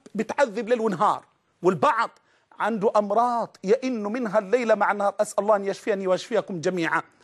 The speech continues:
والبعض يا جماعة عنده دين، والدين هذا مذلة بالليل وبالنهار. وآخر عنده، يعني، والعياذ بالله، ظلم وقع عليه وضاقت به الدنيا بما رحبت. اثبت، اثبت. هذا في هم،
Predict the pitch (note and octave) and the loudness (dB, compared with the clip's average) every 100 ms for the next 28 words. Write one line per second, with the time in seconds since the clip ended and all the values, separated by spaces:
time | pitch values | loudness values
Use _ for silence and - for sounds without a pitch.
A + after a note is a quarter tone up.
0 | _ - - - F#3+ A3+ C#4+ B3+ G3+ B3 | _ -20 -18 -2 0 2 0 0 0 0
1 | B3 B3+ A#3+ A3 F#3 A3+ A#3 G3 F#3+ B3 | 2 2 2 0 0 -2 -2 -4 0 0
2 | A#3 G#3+ G3+ - G#3+ F3+ C#3 C4+ C#4+ D4 | 0 -4 -10 -8 -2 -2 2 4 4 4
3 | C4 A#3 C#4+ D4 F#3+ G#3+ A3 G3+ D4+ A#3+ | 2 2 2 2 0 -2 -2 0 -2 -2
4 | A3+ - G3 G#3+ D4 A#3+ A3 A#3 A#3+ B3+ | -4 -2 -4 0 2 4 2 0 -2 0
5 | D#4 A#3 - _ _ _ _ - - G3 | 0 0 -6 _ _ _ _ -18 -4 2
6 | C#4 F4+ E4+ A#3 G#3+ _ F3+ D4 C#4 G#3 | 4 6 4 2 -4 _ -4 -2 -2 -2
7 | A3+ A3+ A#3 A3 A#3 A3 C#4 F#3+ A3+ C#4 | -2 0 -2 2 2 4 2 2 0 2
8 | C#4+ - E3 C#4+ D#4 C4 A3+ - D4 - | 2 0 -4 0 2 2 -2 0 0 2
9 | B3+ G#3 C4 B3 A#3+ A3 C#4 D4 A3+ F3 | 2 2 0 -4 -2 2 2 2 -2 -2
10 | C#4+ F#3 D#3+ F#4 E4+ D#4 D4+ D4+ E4+ - | -4 -4 -4 0 2 0 2 2 2 2
11 | E4+ - - _ _ - F3+ G#3+ C#4 _ | 0 -2 -8 _ _ -14 -10 -6 -8 _
12 | - - _ _ _ _ _ _ _ _ | -20 -20 _ _ _ _ _ _ _ _
13 | A3 A3 A3+ - _ - - _ _ _ | -4 0 0 0 _ -20 -20 _ _ _
14 | _ _ _ - A#3+ F#3+ - G3+ D#3 B3+ | _ _ _ 0 0 0 -8 -8 -4 -4
15 | G3+ | -6